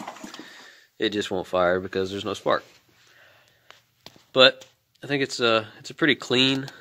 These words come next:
setup. I mean, everything was, was plasma cut and, uh, drilled and, and finished really well. And the customer is gonna be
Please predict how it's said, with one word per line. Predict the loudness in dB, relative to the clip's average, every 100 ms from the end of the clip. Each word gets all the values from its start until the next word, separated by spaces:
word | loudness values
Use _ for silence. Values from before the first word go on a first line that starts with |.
| -20 _
setup. | -12 -2 2 2 0 -4
I | -8
mean, | -8 -8 -12 _ -20 _ _ _ _ -12
everything | -6 -2 0 0 0
was, | 0 0 -2 -6 -8 -8
was | -4 -4 -6 -12 _ _ _ _ _ _ _ _ -10
plasma | 2 2 2 -2
cut | 0 2 4 2 -8 -20 -20 -20 _ _ _ -12
and, | -8 -8 -8 -12 -14
uh, | -16 -18 -18 -20 -18
drilled | -6 -2 0 0 -2
and, | -6 -8 -10
and | -12
finished | -6 -4 -4 -2
really | -2 2
well. | 4 4 2 -4 _ -20 -20 -16
And | -10 -8 -6
the |
customer | 0 0 0 0 0
is | -2
gonna | -6 -4
be | -4 -4